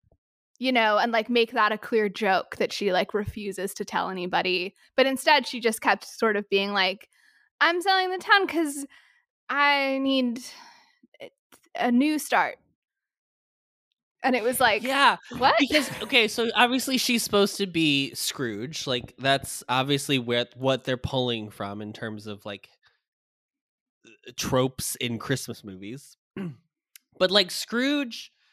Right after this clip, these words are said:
Speaker 2: the reason A Christmas Carol is so good as, like, a piece of literature and a story that people keep coming back to is, like,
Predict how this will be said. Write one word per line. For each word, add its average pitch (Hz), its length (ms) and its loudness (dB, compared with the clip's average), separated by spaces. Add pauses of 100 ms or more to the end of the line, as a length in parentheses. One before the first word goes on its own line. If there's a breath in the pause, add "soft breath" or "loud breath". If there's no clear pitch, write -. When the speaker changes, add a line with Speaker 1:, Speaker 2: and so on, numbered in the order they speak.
(280)
Speaker 2:
the 196 80 -4
reason 269 580 0 (260)
A 160 80 0
Christmas 196 360 -2
Carol 156 300 2
is 143 100 0
so 139 260 0
good 123 680 -2
as, 123 200 0
like, 123 140 -4
a 123 40 -8
piece - 260 -8
of 117 120 -14
literature 123 640 0 (100)
and 117 120 -4
a 117 60 -4
story 123 320 -4
that 110 120 -10
people 113 300 -18
keep - 260 -14
coming 110 240 -6
back 92 260 -6
to 147 300 -2
is, 123 180 -6
like, 120 200 -4